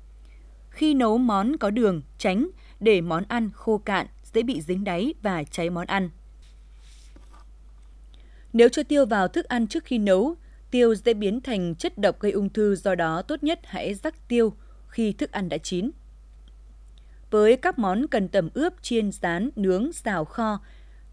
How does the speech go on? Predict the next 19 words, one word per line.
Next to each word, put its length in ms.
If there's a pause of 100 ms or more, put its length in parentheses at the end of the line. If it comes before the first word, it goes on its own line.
(400)
nên 360
nêm 160
gia 180
vị 240
hai 240
lần. 260 (200)
Lần 180
một, 240 (220)
tẩm 180
ướp 200
vào 120
nguyên 280
liệu 200
trước 220
khi 160
nấu 300 (220)
để 240
làm 280
tăng 400